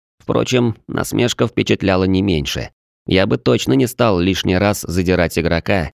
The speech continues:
который может порядочно испортить тебе жизнь. Потерять при смерти больше опыта, выронить добротную побрякушку или вовсе безвозвратно сломать ценный предмет.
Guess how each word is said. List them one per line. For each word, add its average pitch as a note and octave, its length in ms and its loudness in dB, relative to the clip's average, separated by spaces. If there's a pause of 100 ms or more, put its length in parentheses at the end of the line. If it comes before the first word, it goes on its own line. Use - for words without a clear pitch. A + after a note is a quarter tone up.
(140)
который A2 440 0
может G#2+ 360 0
порядочно F#2+ 540 0
испортить F2+ 600 -2
тебе D#2+ 280 -2
жизнь. C2 400 -10 (520)
Потерять F2 460 0
при E2+ 120 0
смерти F#2 380 0
больше E2 380 0
опыта, F#2+ 540 -2 (140)
выронить A2 600 2
добротную F2+ 640 2
побрякушку E2+ 760 -2 (160)
или - 220 -2
вовсе A2+ 380 0
безвозвратно G2 840 0
сломать E2+ 560 0
ценный D#2 380 0
предмет. D#2 500 -4